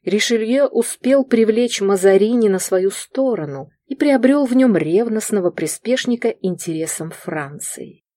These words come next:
Война с Испанией была тогда в полном разгаре.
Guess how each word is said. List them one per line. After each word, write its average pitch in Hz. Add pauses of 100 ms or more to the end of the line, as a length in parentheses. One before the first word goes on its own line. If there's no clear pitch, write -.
(720)
Война 285
с 311
Испанией 294
была 240
тогда 247
в -
полном 269
разгаре. 165